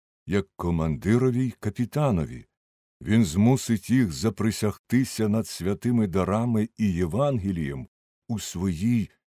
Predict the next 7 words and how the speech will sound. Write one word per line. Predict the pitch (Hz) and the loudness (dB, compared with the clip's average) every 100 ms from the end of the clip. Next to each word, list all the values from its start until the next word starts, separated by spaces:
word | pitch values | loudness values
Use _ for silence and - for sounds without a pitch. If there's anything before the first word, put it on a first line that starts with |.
| _ - | _ -18
вірності | 71 95 160 123 113 92 - - 82 | -6 -2 0 0 -4 -4 -10 -6 -4
мені | 78 71 69 - _ _ - | -4 -4 -8 -12 _ _ -10
і | 87 | -4
готовності | 85 - 117 147 127 - - 117 95 - _ | -4 -2 -2 -2 -2 -6 -2 -2 -2 -12 _
піти | - 95 - 180 170 | -2 -2 0 -2 -2
за | 107 | -2
мною | 104 90 78 71 | 0 0 0 -4